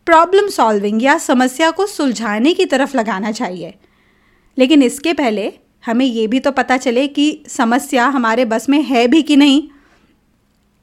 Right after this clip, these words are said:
इसके साथ ही साथ मुझे ऐसा लगता है कि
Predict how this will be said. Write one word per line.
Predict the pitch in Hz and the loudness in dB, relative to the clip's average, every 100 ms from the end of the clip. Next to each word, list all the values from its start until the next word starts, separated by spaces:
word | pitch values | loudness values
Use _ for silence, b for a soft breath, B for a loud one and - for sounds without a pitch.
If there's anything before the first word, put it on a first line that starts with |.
| - | -6
इसके | 330 - 539 | -6 -2 -2
साथ | - 320 311 | 0 -2 2
ही | 453 | 0
साथ | 466 240 277 | 2 -2 -2
मुझे | 330 370 | -2 0
ऐसा | 403 403 | 0 0
लगता | 359 320 349 | -2 -2 -2
है | 349 294 | 0 -2
कि | 320 370 | 0 -4